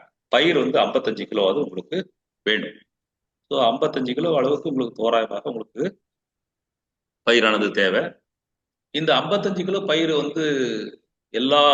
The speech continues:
ரகங்களுக்கும் பொருந்துமா அப்படின்னா நிச்சயமா பொருந்தாது.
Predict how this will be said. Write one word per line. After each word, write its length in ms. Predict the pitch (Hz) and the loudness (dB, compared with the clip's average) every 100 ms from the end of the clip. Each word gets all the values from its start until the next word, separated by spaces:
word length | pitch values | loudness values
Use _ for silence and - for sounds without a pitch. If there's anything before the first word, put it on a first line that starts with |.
| 135 | 6
ரகங்களுக்கும் 580 | 131 - 165 151 135 - | 4 2 0 -2 -2 -4
பொருந்துமா 400 | 113 101 98 101 82 - _ _ _ _ _ _ _ _ _ - - | -4 -2 0 -2 -4 -12 _ _ _ _ _ _ _ _ _ -20 -4
அப்படின்னா 280 | 113 120 127 | 0 2 0
நிச்சயமா 340 | 104 113 107 | -2 -4 -4
பொருந்தாது. 420 | 92 - 87 78 | -4 -6 -6 -8